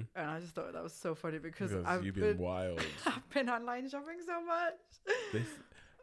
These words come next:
Speaker 2: the, the wardrobe has been refreshed.
Speaker 1: <gasps> Oh, she's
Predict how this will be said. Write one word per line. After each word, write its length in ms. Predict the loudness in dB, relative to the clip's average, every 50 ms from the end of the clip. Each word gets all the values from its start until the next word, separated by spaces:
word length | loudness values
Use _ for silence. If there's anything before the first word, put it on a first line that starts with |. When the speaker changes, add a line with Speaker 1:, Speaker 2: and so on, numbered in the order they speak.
| 2
Speaker 2:
the, 240 | 6 6 6 6 6 4 4
the 60 | 4 8
wardrobe 440 | 10 10 10 10 10 8 6 6 6
has 120 | 4 2 0
been 120 | 0 -2
refreshed. 600 | -2 -2 -4 -2 2 4 4 4 4 0 -2 -2 -2
Speaker 1:
<gasps> 60 | -2 -2 -2 -4 -6 -6 -6 -6 -2
Oh, 140 | 0 0 0
she's 360 | 0 0 -4 -6 -6 -6 -8